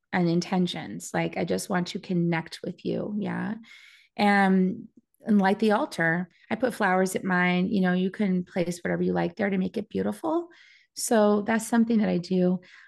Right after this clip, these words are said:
Um, and then, you know, obviously, if you can visit the land where your ancestors lived, I think that's really powerful.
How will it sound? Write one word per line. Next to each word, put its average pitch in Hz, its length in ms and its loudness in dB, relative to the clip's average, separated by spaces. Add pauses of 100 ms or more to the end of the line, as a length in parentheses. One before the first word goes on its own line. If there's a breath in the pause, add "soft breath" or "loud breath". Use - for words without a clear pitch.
(140)
Um, 175 560 2 (280)
and 214 220 6
then, 220 480 4 (240)
you 233 80 4
know, 226 120 6
obviously, 247 360 2
if - 140 -2
you 208 80 2
can 214 460 0
visit 214 340 0
the 180 100 0
land 160 380 0
where 170 120 0
your 170 140 0
ancestors 170 640 -4
lived, 175 180 -4
I 180 60 -4
think - 200 -4
that's - 260 -6
really 175 220 -2
powerful. 208 760 -2